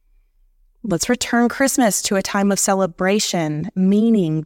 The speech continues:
depth, reflection, anticipation. And we can release the pervasive narrative that exists around Christmas today.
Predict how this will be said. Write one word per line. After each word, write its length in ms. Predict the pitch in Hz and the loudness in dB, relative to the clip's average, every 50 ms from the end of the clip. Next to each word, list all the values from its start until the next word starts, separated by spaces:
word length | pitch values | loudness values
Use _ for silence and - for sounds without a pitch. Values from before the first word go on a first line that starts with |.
| _ | _
depth, 500 | - 196 190 196 185 160 - - - - | -2 0 2 2 2 0 -2 -6 -12 -10
reflection, 760 | - 160 - - - 196 202 - - - - 175 160 156 156 160 | -10 -8 -6 0 0 0 0 0 -2 -2 -2 -2 -2 -2 -2 0
anticipation. 1120 | 208 220 220 - 294 285 - 285 - - 269 285 294 - - 214 185 160 143 139 147 147 - _ _ _ _ _ _ _ _ _ _ _ _ _ _ _ _ _ _ _ - | -2 -2 0 0 -2 -2 -2 -4 -4 -2 0 0 0 0 0 -2 -2 -2 -2 -4 -6 -8 -10 _ _ _ _ _ _ _ _ _ _ _ _ _ _ _ _ _ _ _ -4
And 80 | 208 | -2
we 80 | 208 214 | -2 0
can 160 | - 226 220 | 0 0 0
release 460 | 214 214 214 214 226 240 254 254 - | 0 0 0 0 2 2 2 0 0
the 120 | - 208 196 | -2 -4 -4
pervasive 560 | - - 185 180 190 196 220 - - 233 202 | -2 -2 -2 0 0 0 0 0 0 -2 -2
narrative 520 | 185 175 175 175 175 185 196 208 220 214 | 0 0 0 0 0 0 0 0 0 0
that 120 | 202 175 175 | 0 -2 -2
exists 420 | 175 170 - - 165 165 - - | -2 -4 -4 -6 -4 -4 -4 -4
around 220 | 175 160 156 156 151 | -4 -4 -4 -4 -6
Christmas 440 | - - 175 - - 160 147 - | -4 -6 -6 -4 -4 -4 -6 -6
today. 580 | - - - - 101 90 85 - - 185 185 - | -6 -6 -6 -4 -4 -4 -4 -4 -4 -6 -8 -12